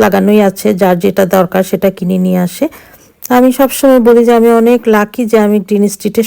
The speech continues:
সবসময় আসি, মানে প্রতি সপ্তাহে আমাকে আসতে হয়। এই যে এখানে মিষ্টি লাউ আছে, তারপরে কলিফ্লাওয়ার আছে, বিভিন্ন ধরনের শাক আছে, সব কিছু, মানে সব কিছু এখানে পাওয়া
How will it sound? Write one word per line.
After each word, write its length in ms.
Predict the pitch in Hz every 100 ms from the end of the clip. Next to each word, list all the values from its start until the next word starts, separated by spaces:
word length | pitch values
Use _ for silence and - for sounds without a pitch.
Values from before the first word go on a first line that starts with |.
| 240
সবসময় 520 | 254 254 - 226 214
আসি, 140 | 196 220
মানে 120 | 220 226 220
প্রতি 200 | 226 233 226
সপ্তাহে 480 | 220 _ 220 220 240 208
আমাকে 280 | 208 196 190
আসতে 220 | 190 - 226
হয়। 140 | 202 285 - - - - - 240
এই 60 |
যে 60 | 226 254
এখানে 200 | 254 254 233
মিষ্টি 280 | 226 - 202
লাউ 120 | 214 220 214
আছে, 240 | - - 214 214
তারপরে 360 | 190 190 190 196 196
কলিফ্লাওয়ার 580 | 208 220 220 214 202 202 190
আছে, 260 | 190 - 202 220 - - - - 208
বিভিন্ন 260 | 220 226 240 226
ধরনের 320 | 220 214 214 220
শাক 200 | 208 196 220
আছে, 240 | 220 - 208 - _ -
সব 180 | - 311 320
কিছু, 180 | 262 220 208
মানে 140 | 214 233 -
সব 160 | 339 330
কিছু 160 | 294 -
এখানে 180 | 226 214 202
পাওয়া 180 | 180